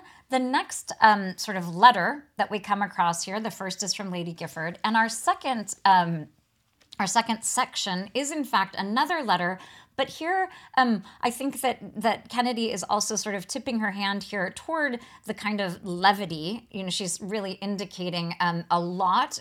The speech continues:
with this next, uh, next title. It says, "Unfinished letter from Miss Dorothy Ellis to Miss Gertrude Hill."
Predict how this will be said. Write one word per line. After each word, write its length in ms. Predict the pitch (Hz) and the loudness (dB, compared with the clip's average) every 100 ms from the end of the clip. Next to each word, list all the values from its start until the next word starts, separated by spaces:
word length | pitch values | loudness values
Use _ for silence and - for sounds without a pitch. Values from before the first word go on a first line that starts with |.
| - | -8
with 260 | 208 214 | -6 -4
this 200 | - 185 | -4 -4
next, 480 | 202 - - - - - | 0 0 0 -6 -4 0
uh, 360 | 165 160 - 160 - | 4 6 6 2 -4
next 420 | 175 165 - - | -2 -2 -2 -8
title. 400 | - 170 151 - - _ _ _ - | -4 -4 -4 -10 -14 _ _ _ -2
It 160 | 254 | -2
says, 420 | - 196 165 165 - _ _ _ | 2 2 2 0 -10 _ _ _
"Unfinished 840 | 262 339 415 415 - 330 330 - | 2 2 0 -4 -2 -2 -2 -4
letter 500 | 175 170 160 160 180 - | 0 0 2 0 -4 0
from 280 | 247 214 | 2 4
Miss 200 | 226 294 | 2 0
Dorothy 420 | - 254 262 302 - | -2 -2 -2 -4 0
Ellis 380 | 175 165 170 - | 0 0 -2 -6
to 100 | - | -6
Miss 320 | 214 202 208 - | -4 -4 -4 -8
Gertrude 560 | - 175 170 185 180 | -8 -8 -8 -6 -8
Hill." 400 | 156 165 - - | -4 -4 -4 -8